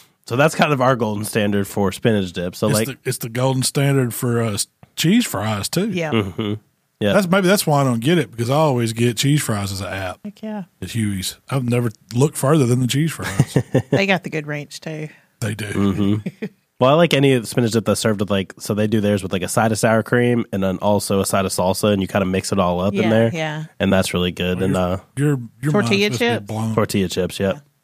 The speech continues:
Speaker 1: I also like pita chips and spinach dip, but
Speaker 3: Yeah.
Speaker 2: This
Speaker 1: Oh.
Speaker 2: ain't, so this is totally different ballgame.
Speaker 3: It
Speaker 1: Different
Speaker 3: is.
Speaker 1: ballgame.
Speaker 3: It's a little
Speaker 2: The cold
Speaker 3: different.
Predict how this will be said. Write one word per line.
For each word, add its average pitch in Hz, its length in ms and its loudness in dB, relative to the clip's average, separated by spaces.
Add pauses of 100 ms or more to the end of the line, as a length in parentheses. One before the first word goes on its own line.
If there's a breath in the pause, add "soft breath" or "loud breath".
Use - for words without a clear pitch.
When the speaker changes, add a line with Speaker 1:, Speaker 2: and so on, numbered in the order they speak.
(100)
Speaker 1:
I 120 60 4
also 147 200 4
like 104 100 0
pita 104 220 2
chips - 260 0
and 107 80 0
spinach 107 340 0
dip, 107 200 2
but 85 240 -8 (160)
Speaker 3:
Yeah. 147 180 -8 (120)
Speaker 2:
This 180 200 2
Speaker 1:
Oh. 165 60 4
Speaker 2:
ain't, 127 320 -4
so 113 180 -2
this 135 240 2
is 110 220 -6 (120)
totally 135 600 2 (240)
different 127 280 -4
ballgame. 110 380 -4
Speaker 3:
It 185 80 0
Speaker 1:
Different 185 40 -2
Speaker 3:
is. 156 280 -4
Speaker 1:
ballgame. - 140 -10
Speaker 3:
It's 185 100 -14
a - 40 -6
little 170 160 -4
Speaker 2:
The - 60 -4
cold 120 260 2
Speaker 3:
different. 98 200 -8